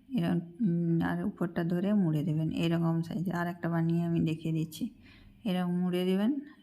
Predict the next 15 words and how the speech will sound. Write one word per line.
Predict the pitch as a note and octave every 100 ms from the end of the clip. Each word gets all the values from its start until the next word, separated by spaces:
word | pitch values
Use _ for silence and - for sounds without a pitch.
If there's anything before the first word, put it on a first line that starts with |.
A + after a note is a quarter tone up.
| -
এইরকম | E3 D#3+ D#3+ D#3+
করে | F3 F3 A#3 C4+
উপরটা | F#3 E3 E3
মুড়ে | D#3 D3+
দেবেন। | D3+ D#3 F#3 - _ - - - -
আর | F3 E3+ E3 E3 - - -
একটু | F#3+ - A#3
চেপে | G#3+ E3+ F#3
দেবেন | F3+ F3+ G#3+ G3
যাতে | E3 F#3 A3+
জুড়ে | F3 E3 D#3
থাকে, | D#3+ D#3+ F#3+ C4+ - - -
নাহলে | E3+ E3
ছিঁড়ে | - F3 D#3+
যাবে। | D#3+ D#3